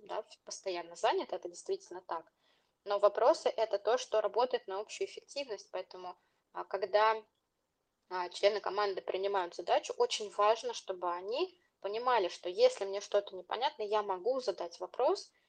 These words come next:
и это будет принято, и воспринято, и будет приветствоваться, это будет поддержано моим лидером. Да, вот тогда мы настраиваем взаимопонимание, то есть у нас постоянно должен быть в команде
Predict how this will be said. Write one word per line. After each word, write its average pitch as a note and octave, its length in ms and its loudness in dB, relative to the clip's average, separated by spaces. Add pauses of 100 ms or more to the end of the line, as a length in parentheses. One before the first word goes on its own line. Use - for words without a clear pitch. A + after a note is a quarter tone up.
(140)
и A#3 180 -2
это G#3+ 360 0
будет G#3 400 -6 (100)
принято, G3 520 -4
и G3 380 -4
воспринято, A#3 680 -4
и - 40 -2
будет B3+ 240 -2
приветствоваться, G#3 800 -2
это A3+ 100 -2
будет B3+ 220 0
поддержано G3 640 0
моим E3 320 -12
лидером. F3 440 -6 (800)
Да, G#3 180 0
вот A#3 280 4
тогда A3+ 500 6
мы A#3 160 0
настраиваем A3 760 2
взаимопонимание, G3+ 1040 0
то - 80 -20
есть - 140 -16
у G3 40 -2
нас A3 120 0
постоянно A#3+ 760 2
должен F#3+ 440 -2
быть F3 160 -8
в - 60 -20
команде A#3 680 -2